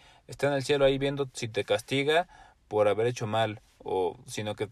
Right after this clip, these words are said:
nosotros somos los responsables del universo porque nosotros mismos somos los creadores del universo, ¿no? Entonces, pues, no sé, güey, co-, siento que nos tenemos que volver a replantear por completo la realidad entera, güey.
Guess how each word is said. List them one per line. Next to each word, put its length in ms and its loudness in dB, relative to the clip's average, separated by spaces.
nosotros 340 -4
somos 180 -4
los 200 -2
responsables 560 -2
del 100 -2
universo 420 -2
porque 200 -8
nosotros 400 -8
mismos 280 -8
somos 220 -8
los 140 -6
creadores 380 -2
del 100 -8
universo, 520 -6
¿no? 180 -8
Entonces, 420 -8
pues, 100 -18
no 100 -8
sé, 120 -2
güey, 160 -2
co-, 140 -12
siento 260 -4
que 80 -2
nos 120 -10
tenemos 220 -6
que 80 -6
volver 200 0
a 40 -2
replantear 640 -4
por 200 -4
completo 800 -4
la 220 -4
realidad 420 2
entera, 400 -2
güey. 220 -12